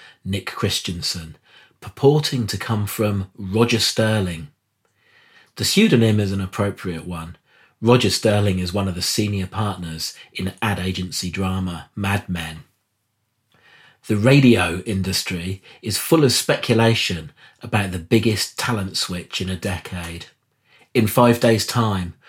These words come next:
on Friday the twenty-ninth of November two thousand and thirteen, Kyle Sandilands and Jackie Henderson will present their last show on Southern Cross Austereo's Today F M, where they have dominated Sydney's breakfast ratings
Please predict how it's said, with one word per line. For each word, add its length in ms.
on 120
Friday 500
the 80
twenty-ninth 640
of 100
November 520
two 180
thousand 380
and 120
thirteen, 680
Kyle 300
Sandilands 760
and 140
Jackie 360
Henderson 680
will 100
present 420
their 180
last 460
show 580
on 160
Southern 400
Cross 260
Austereo's 920
Today 360
F 200
M, 320
where 160
they 100
have 200
dominated 600
Sydney's 420
breakfast 460
ratings 720